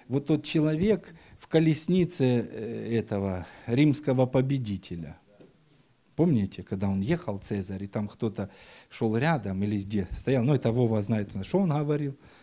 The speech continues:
<laughs> "Ты всего лишь человек". "Ты не самый лучший пастор, Саша, ты не самый лучший пастор". Знаете, когда я только схожу со сцены,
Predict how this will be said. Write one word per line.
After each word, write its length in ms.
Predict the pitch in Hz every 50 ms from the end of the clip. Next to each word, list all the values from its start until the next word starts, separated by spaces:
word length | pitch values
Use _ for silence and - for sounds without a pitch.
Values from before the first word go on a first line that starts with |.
| - - - - - - - - - - - - -
<laughs> 880 | - 147 127 - - 131 110 - - - - - - - - - - -
"Ты 100 | - 190
всего 340 | 185 - - - 143 147 165
лишь 200 | 156 147 135 -
человек". 840 | - - 151 151 151 147 127 101 101 98 98 - - - - - - _ _ _ _ _ - - - - _ _ _ _ _ - - - -
"Ты 80 | - 131
не 140 | 165 208 208
самый 400 | - - 139 131 139 151 156 147
лучший 360 | 143 151 156 151 - 156 151
пастор, 600 | 147 151 156 147 143 147 135 - - - 131 127 -
Саша, 560 | - - - 139 185 208 - - 165 170 160 160
ты 80 | 165 170
не 140 | 233 277 247
самый 420 | - - - - - - 254 262
лучший 340 | 254 269 262 254 - 302 294
пастор". 480 | 302 - 233 226 240 233 - - 180 165 - - - - - - -
Знаете, 280 | 139 208 247 185 180
когда 300 | 156 165 156 156 185 208
я 60 | 196
только 400 | - - - 196 190 185 - 180
схожу 360 | 160 - - 175 165 165 185 175
со 180 | 160 - 170 160
сцены, 440 | 165 - - 220 233 175 147 165